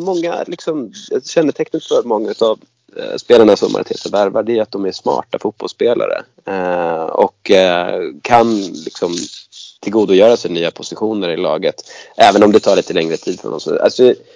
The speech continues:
ehm, han har haft problem med den här positionen, eh, och gjort lite misstag, men, eh,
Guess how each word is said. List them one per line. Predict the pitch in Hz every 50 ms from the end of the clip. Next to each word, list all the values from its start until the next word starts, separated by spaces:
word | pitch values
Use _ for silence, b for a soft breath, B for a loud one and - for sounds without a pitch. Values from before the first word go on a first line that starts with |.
| B B B B B B B B B - - - -
ehm, | - 110 110 110 110 110 107 107 104 104 101 101 101 95 - _ _ _
han | - 113 139 156
har | 147
haft | 147 139 - -
problem | 107 101 101 110 117 127 127
med | 120 113
den | 101
här | 95 87
positionen, | - 92 85 - - - 98 98 95 92 92 92 90 - - - - _ -
eh, | 98 92 90 101 50
och | 50 - - 104
gjort | 101 98 - _ - - - - - - -
lite | 104 107 98 - 101
misstag, | 98 95 - - - - 98 95 101 98 98 - - - -
men, | - 107 101 104 107 - 95 98 98 98 95 92 92
eh, | 92 104 - - 50 -